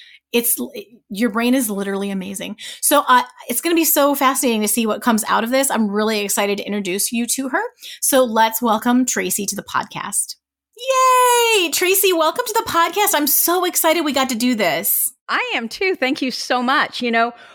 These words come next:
Speaker 2: whenever I do this, we basically change lives, because there are listeners
Speaker 1: Aw.
Speaker 2: right now who are thinking, "Pfft,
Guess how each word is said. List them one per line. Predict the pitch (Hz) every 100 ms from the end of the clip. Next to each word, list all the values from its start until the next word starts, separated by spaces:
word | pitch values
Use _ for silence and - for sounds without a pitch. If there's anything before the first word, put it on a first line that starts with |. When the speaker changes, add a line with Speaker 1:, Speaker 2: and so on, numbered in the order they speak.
| -
Speaker 2:
whenever | 226 233 - 247 294 311 294
I | 233 233
do | 202 170
this, | 143 151 - - - _
we | 180 180
basically | 175 185 - 226 196 170
change | - 165 165 160
lives, | 156 151 151 - -
because | 175 - 185 160
there | 175 208
are | 254
listeners | 160 165 359 349 320
Speaker 1:
Aw. | 302
Speaker 2:
right | 160 180
now | 170 156 151 240 453 _ - - - -
who | 285
are | 254 226
thinking, | 254 233 220 214 202 -
"Pfft, | -